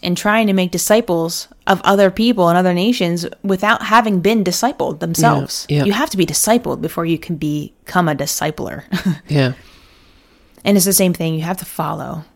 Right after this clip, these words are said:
Speaker 1: The, the command for you, what you need to be worrying about is, are you following? Not if you're converting people.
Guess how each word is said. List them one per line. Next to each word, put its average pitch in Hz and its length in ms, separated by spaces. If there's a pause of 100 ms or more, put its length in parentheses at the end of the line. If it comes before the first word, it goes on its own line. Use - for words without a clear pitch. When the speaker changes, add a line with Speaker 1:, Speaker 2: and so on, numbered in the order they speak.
(260)
Speaker 1:
The, 165 140 (180)
the 170 160
command 175 400
for - 80
you, 185 580 (220)
what 175 160
you 180 220
need 247 160
to 185 40
be 165 120
worrying 180 420
about 294 400
is, 175 160
are 170 100
you 170 100
following? - 580 (220)
Not 165 260
if 165 160
you're 156 300
converting 156 500
people. - 360